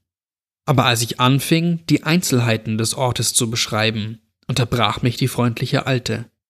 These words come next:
Ihr Tonfall war nicht wütend oder unfreundlich,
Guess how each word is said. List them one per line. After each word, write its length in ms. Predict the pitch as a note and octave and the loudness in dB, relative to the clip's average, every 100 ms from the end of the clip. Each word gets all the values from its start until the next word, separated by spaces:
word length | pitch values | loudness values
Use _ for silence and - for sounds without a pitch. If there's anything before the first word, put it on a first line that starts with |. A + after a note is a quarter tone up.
| _ _ _ _ - - - - | _ _ _ _ -20 -20 -18 -4
Ihr 160 | D3 | -2
Tonfall 800 | - D#3+ G#3 - A2 G#2 G#2+ A2+ | 2 4 4 2 2 2 0 0
war 100 | A#2 | 2
nicht 300 | A2+ A2 - | 2 -2 -4
wütend 500 | C3 D#3+ A#2 G#2+ - | 0 0 0 -6 -6
oder 240 | C3 A#2+ A2+ | -4 -2 0
unfreundlich, 920 | E3 E3 A#2 G#2+ B2 - - - | 0 0 -4 -4 -8 -12 -14 -18